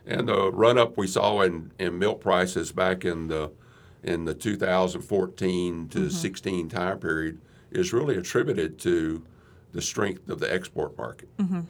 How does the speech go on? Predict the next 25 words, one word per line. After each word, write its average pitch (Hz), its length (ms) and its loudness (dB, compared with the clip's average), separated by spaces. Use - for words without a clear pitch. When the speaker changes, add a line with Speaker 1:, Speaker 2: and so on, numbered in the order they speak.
Speaker 1:
We 82 320 0
went 90 340 -2
from 82 180 -4
about 80 440 0
less 104 240 2
than 87 160 -2
ten 110 240 2
percent 92 540 0
of 82 140 -4
our 85 360 2
milk 90 340 2
was 78 140 -4
being 85 300 -2
exported 82 760 -4
to 82 200 -2
well 87 280 2
over 80 180 -2
fifteen 107 520 -2
percent 73 360 -6
of 67 100 -10
our 67 140 -6
milk 73 300 -6
was 71 160 -10
being 69 300 -8
exported. 69 580 -10